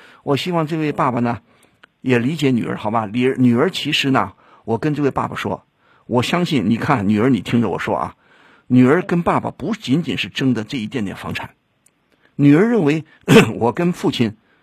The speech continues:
是亲人，父亲应该考虑到我，很多事情应该考虑到子女，对不对？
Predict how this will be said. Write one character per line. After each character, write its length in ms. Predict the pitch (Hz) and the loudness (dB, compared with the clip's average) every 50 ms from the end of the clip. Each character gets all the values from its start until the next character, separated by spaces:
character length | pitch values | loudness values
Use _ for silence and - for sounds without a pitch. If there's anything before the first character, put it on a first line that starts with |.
| _ _ _ _ - | _ _ _ _ -6
是 380 | - - 202 190 156 123 - _ _ _ - | -4 -2 0 0 -2 -2 -4 _ _ _ -4
亲 240 | - - - 233 233 | 0 2 4 4 4
人， 220 | 190 127 85 - - _ _ _ _ _ _ _ _ _ _ _ _ _ _ | 4 2 0 -4 -10 _ _ _ _ _ _ _ _ _ _ _ _ _ _
父 200 | - - 277 233 | -6 -2 -2 0
亲 160 | 175 208 202 196 | 2 2 2 2
应 80 | 196 | 2
该 100 | 185 190 | 2 0
考 260 | 180 180 - - - - | 0 0 -2 -4 -4 -4
虑 120 | - 170 | -4 -4
到 160 | 196 - 98 60 | -4 -4 -6 -8
我， 160 | 60 - - _ _ _ _ _ _ _ _ | -8 -12 -16 _ _ _ _ _ _ _ _
很 180 | _ - 131 135 | _ 0 0 0
多 120 | 220 277 | 0 0
事 140 | 247 - 160 | -4 -4 -2
情 100 | 113 113 | -2 -2
应 60 | 110 | -2
该 100 | 104 107 | -2 -4
考 180 | 104 - - 71 | -4 -6 -8 -8
虑 140 | 80 87 85 | -10 -10 -10
到 140 | - 90 | -10 -12
子 180 | - - - 85 | -12 -12 -12 -12
女， 180 | 80 69 - _ _ _ _ _ | -12 -12 -12 _ _ _ _ _
对 120 | - 135 131 | -2 0 0
不 40 | 131 | 4
对？ 200 | 156 156 131 | 4 4 4